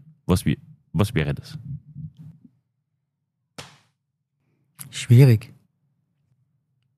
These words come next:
Speaker 1: Wer ist der sportliche Erfolg? Wer zusätzliche Sponsoren bringt? Wer ist ein zusätzlicher Sponsor,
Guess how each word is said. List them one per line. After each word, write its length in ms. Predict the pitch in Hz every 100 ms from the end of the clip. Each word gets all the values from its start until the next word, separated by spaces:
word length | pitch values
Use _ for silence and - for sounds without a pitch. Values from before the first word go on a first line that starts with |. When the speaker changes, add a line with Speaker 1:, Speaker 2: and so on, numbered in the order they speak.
| -
Speaker 1:
Wer 140 | 80
ist 120 | 82
der 60 | 85
sportliche 480 | - 80 - 104 113
Erfolg? 320 | 110 113 113
Wer 380 | 85 85 82 82
zusätzliche 540 | - 90 87 - 80
Sponsoren 480 | 78 - 76 90 117
bringt? 300 | 131 143 - - _ _
Wer 200 | 87 87
ist 80 | 80
ein 100 | 82
zusätzlicher 600 | - 87 80 76 80 80
Sponsor, 540 | - 82 73 90 120